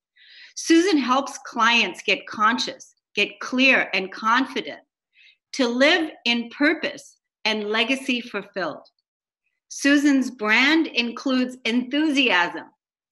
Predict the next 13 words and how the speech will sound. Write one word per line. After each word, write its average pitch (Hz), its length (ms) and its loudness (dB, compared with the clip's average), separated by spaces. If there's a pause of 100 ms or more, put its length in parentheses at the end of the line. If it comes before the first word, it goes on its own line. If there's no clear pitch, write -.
(280)
magician, 254 960 0
a 233 80 0
transformer, 262 1000 0 (340)
and 254 200 2
a 254 120 -4
nurturer 240 880 2
voice, 190 600 -2 (360)
a 247 80 0
champion 247 720 0 (120)
of 190 200 -10
people. 175 500 -8 (720)
Above 247 500 2
all, 240 460 2